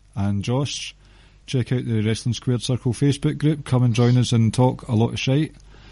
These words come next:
Um, good shite though, funny shite. Uh, it's head over to social suplex dot com where you've got an option to subscribe to the podcast, as well as all the columns and sort of, um,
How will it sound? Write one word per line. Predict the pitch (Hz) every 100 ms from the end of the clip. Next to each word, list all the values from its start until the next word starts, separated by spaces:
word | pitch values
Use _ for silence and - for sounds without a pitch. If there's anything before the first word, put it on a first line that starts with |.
| - - - 143
Um, | 113 113 110 110 107 - -
good | 156
shite | - 110 123
though, | 113 120
funny | 107 131 127
shite. | 113 110 117 - - _ _ _ _ _ _ _ _ _ -
Uh, |
it's | 110 113 143 -
head | 131
over | 135 120 123
to | - 120 120 120
social | 139 123 120
suplex | - 135 135 131 -
dot | 131
com | 135 123 131
where | 127
you've | 117 110 101
got | 113 107 - - - - - -
an | 110
option | 127 - 113
to | 110
subscribe | 113 95 - 127 143 151 -
to | - 120 113
the | 107
podcast, | - 113 110 117 110 - 135
as | 104
well | 107 104
as | 101 98
all | 135 107
the | 98
columns | - 113 120 120 107
and | 104 92 85 -
sort | 120 117
of, | 92 - - _ _ _ _ _ _ _ _ -
um, | 104 98 98 101